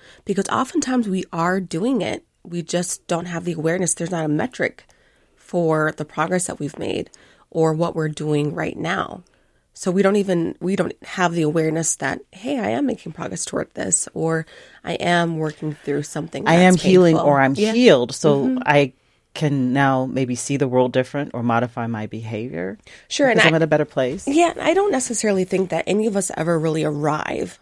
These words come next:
Speaker 1: I think it's just an ongoing, just evolution of, of experiences.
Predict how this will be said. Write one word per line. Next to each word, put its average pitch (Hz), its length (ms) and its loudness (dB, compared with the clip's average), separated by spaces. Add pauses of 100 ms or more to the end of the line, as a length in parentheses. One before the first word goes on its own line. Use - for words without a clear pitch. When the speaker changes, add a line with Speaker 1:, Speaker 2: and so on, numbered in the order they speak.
(120)
Speaker 1:
I 165 80 -6
think 180 220 -8
it's - 220 -8 (120)
just - 240 -8
an 151 80 -6
ongoing, 156 840 -2 (420)
just - 300 -10
evolution 156 640 0
of, 170 420 -8 (440)
of 160 120 -4
experiences. 156 960 -2